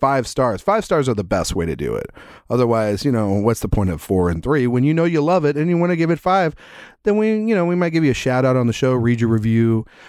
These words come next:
Uh, might be some little incentive or perk that we have laying around here in this house. You know, maybe Joey will go over there and, and, uh, make you dinner. You know, who knows? And, I mean, there's a, there's a ton of things that, that could happen when you just go and review us on iTunes.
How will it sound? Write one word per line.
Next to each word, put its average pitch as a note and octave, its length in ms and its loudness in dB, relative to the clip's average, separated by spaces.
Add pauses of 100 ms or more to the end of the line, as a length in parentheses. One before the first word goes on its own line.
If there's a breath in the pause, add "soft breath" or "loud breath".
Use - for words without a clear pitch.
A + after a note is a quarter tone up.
(140 loud breath)
Uh, G2 120 2
might G#2+ 200 0
be A2 100 2
some G#2+ 380 0
little G#2 200 2
incentive G2+ 460 0
or G2+ 80 2
perk G#2+ 300 -2
that G2 100 2
we F#2+ 140 2
have F#2+ 240 2
laying G2 260 2
around F#2+ 300 2
here F#2+ 180 2
in F#2 100 2
this F2+ 160 0
house. F#2 400 -2
You G2 60 -2
know, F#2 160 0
maybe G#2 300 2
Joey G2 260 2
will F#2+ 160 2
go F#2 220 2
over F#2+ 200 0
there F#2+ 320 2
and, F2+ 220 0 (400 loud breath)
and, F#2 340 0
uh, F#2 160 2
make G#2 220 0
you A#2+ 80 0
dinner. A2+ 380 -2 (220)
You C#3 100 0
know, C3+ 140 0
who G#3 140 0
knows? C4 360 0
And, D#3 160 0
I E3+ 160 0
mean, F3 180 2
there's F3 160 0
a, F#3 160 0
there's F3 180 0
a F3+ 80 2
ton F3 200 0
of F#3 100 -2
things D3 300 0
that, A#2+ 180 0
that A#2+ 160 0
could A#2 120 0
happen G#2 380 0 (420 loud breath)
when A2 140 0
you G#2+ 80 2
just G2+ 220 -2
go G#2+ 160 2
and A2 100 0
review A2 220 2
us A#2+ 140 0
on A#2+ 80 4
iTunes. A2+ 500 -2